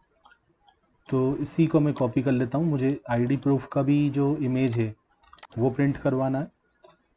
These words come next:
तो यहाँ पे हम थोड़ा सा इस तरीके से कर लेते हैं कि पहले image दिखा देते हैं और फिर उसके बाद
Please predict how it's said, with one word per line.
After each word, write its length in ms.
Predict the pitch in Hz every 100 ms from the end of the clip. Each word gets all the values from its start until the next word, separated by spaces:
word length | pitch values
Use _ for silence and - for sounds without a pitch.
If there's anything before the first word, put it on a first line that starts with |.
| _
तो 80 | 131
यहाँ 300 | 113 110 127
पे 140 | 123
हम 160 | 139 143
थोड़ा 260 | 135 131 127
सा 140 | 139
इस 160 | 123 -
तरीके 320 | 135 139 143
से 140 | -
कर 120 | 139 135
लेते 260 | 135 120
हैं 100 | 151
कि 100 | 156
पहले 320 | 156 120 123
image 260 | 131 139 139
दिखा 260 | 139 139 139
देते 260 | 139 117
हैं 260 | 143 208 - _ _ - _ _ _ _ - _
और 120 | 120 117
फिर 240 | - 165
उसके 280 | 143 - 175
बाद 320 | 123 175